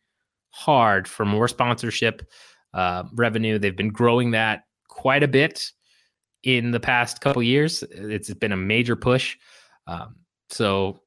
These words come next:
the fact that that's the second largest source of revenue for the U F C tells a lot. And then,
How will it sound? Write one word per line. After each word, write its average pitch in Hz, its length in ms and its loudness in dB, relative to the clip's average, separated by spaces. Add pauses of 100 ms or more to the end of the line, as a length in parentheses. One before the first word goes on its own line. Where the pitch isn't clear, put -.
(240)
the 113 120 -4
fact 123 320 0
that 107 120 -2
that's 120 260 -2
the 104 100 -4
second 110 420 -4
largest 113 640 -2
source 127 240 2
of 143 100 -2
revenue 165 300 4
for 170 140 0
the 175 80 2
U 180 100 4
F 175 60 -2
C 190 400 -2 (800)
tells 180 200 2
a 175 60 0
lot. 185 340 2
And 131 140 2
then, 127 260 0